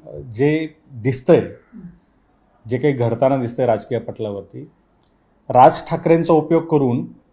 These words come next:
Speaker 1: दोन्ही ठाकरे बंधूंना एकत्र आणण्याचा जो काही, अ, बीजेपीचा प्रयत्न होता, तो यशस्वी झाला. ते दोन्ही भावांना एकत्र आणलं आणि नंतर बीजेपीने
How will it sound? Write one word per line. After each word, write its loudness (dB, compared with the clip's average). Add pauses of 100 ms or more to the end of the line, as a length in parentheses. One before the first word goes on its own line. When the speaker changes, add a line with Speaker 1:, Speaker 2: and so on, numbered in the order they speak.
Speaker 1:
दोन्ही 0
ठाकरे -2
बंधूंना 0
एकत्र -2
आणण्याचा 0 (920)
जो -8
काही, -4
अ, -14 (560)
बीजेपीचा 0
प्रयत्न -2
होता, 0
तो -4
यशस्वी -4
झाला. -2 (720)
ते -8
दोन्ही 0
भावांना 0
एकत्र -2
आणलं 0 (560)
आणि 2
नंतर 0
बीजेपीने -4